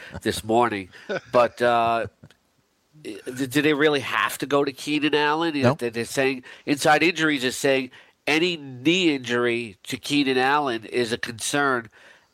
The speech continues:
Speaker 2: at all. So, you know, they might veer in other directions against that secondary.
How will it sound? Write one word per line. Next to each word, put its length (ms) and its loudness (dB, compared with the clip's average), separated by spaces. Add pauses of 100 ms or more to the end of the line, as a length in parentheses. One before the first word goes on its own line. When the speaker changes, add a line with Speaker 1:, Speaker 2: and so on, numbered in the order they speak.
(120)
Speaker 2:
at 160 4
all. 460 4
So, 240 0
you 160 2
know, 40 0
they 140 0
might 440 0
veer 360 2
in 80 0
other 220 0
directions 680 -2
against 300 -4
that 160 0
secondary. 580 0